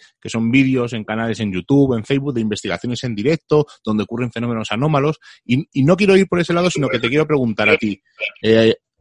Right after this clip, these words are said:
eh, ¿te han llegado a ti vídeos o te han consultado a ti? Porque, claro, yo siempre, nosotros siempre decimos que para que haya un grupo de investigación tiene que haber,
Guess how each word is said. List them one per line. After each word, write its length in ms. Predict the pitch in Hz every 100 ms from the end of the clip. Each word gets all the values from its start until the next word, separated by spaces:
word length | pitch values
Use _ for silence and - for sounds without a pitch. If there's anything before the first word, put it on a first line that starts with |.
| -
eh, 120 | 117
¿te 100 | 135
han 100 | 147
llegado 260 | 170 170 165
a 40 |
ti 140 | 165
vídeos 460 | 160 175 165 165 156
o 140 | - 120
te 80 | 139
han 140 | 165
consultado 540 | 170 165 - 147 151
a 40 | 139
ti? 160 | 160
Porque, 240 | 139 120 101
claro, 300 | 117 120 -
yo 100 | 101
siempre, 200 | 131 123
nosotros 160 | 117 131
siempre 200 | 143 143
decimos 320 | 135 156 160
que 100 | 120
para 220 | 98 95 -
que 100 | 98
haya 140 | 110
un 100 | 113
grupo 300 | 123 131 120
de 80 | 120
investigación 640 | 120 117 - 117 139 139
tiene 160 | 110 104
que 60 |
haber, 300 | 104 107 110